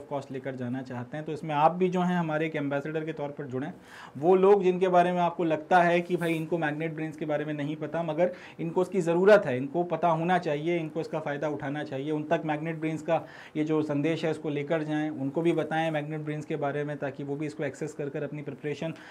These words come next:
अच्छे से कर सकें, irrespective of the fact कि किस तरीके की स्थिति है या किस तरीके के कंस्ट्रेंट्स हैं।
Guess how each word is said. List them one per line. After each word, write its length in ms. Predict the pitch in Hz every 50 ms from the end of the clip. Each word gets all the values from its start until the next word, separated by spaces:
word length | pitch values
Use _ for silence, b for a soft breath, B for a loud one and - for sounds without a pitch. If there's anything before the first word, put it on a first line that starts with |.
| B B -
अच्छे 280 | 143 139 - - 196
से 120 | 185 196 185
कर 160 | 185 185 180
सकें, 480 | 180 - 180 175 180 185 185 196 196 196 B B B B B -
irrespective 640 | 160 156 156 170 170 - - 214 202 202 233 226
of 160 | 214 208 202 190
the 120 | 202 196 -
fact 280 | 190 185 190 185 190 -
कि 120 | 196 190
किस 240 | 180 185 180 180 -
तरीके 300 | 180 170 170 170 175 175
की 140 | 170 175 165
स्थिति 340 | 170 - 160 - - 180 175
है 140 | 170 165
या 80 | 165 165
किस 200 | 160 165 151 -
तरीके 280 | - 156 147 143 156 147
के 120 | 147 147
कंस्ट्रेंट्स 600 | 147 143 131 123 - - 151 156 156 151 147 -
हैं। 200 | 147 170 - B